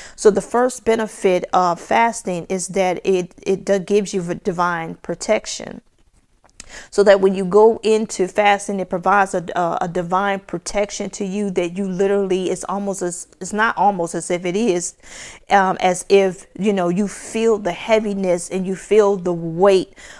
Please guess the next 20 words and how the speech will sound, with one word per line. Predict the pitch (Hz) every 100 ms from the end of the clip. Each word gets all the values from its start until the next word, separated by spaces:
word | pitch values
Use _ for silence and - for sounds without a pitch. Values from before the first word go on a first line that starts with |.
| -
of | - 180 175 170 175 202
the | 180
Spirit | - - 220 214 196
of | 180
God | 175 175 170 160 -
on | 196 190 185 165
you | 165 165
to | -
the | 180
point | 175 - 196 196
where | 185
you | 175
feel | 170 - 196 196
like | 190 175 170
you're | 185
walking | 165 175 196 196 185 175 175 - - -
under | 196 190 180
an | 165 165
open | 175 175 165
heaven. | 156 180 156 - -